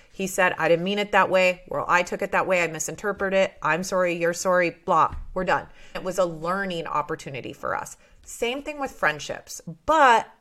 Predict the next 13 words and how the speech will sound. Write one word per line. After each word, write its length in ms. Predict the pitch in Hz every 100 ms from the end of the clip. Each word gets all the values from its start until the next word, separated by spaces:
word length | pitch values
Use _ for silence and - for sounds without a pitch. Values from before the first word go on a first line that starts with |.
| _ -
I 460 | 190 220 247 269 -
like 400 | 180 202 202 202
to 140 | -
look 260 | 185 180 -
for 220 | 185 170
the 120 | 170 170 _ -
people 400 | - 196 190 185
who 100 | 170
have 140 | 143
a 40 |
very 440 | 156 151 190 185 196
kind 360 | - 185 175
heart 400 | 175 151 156 185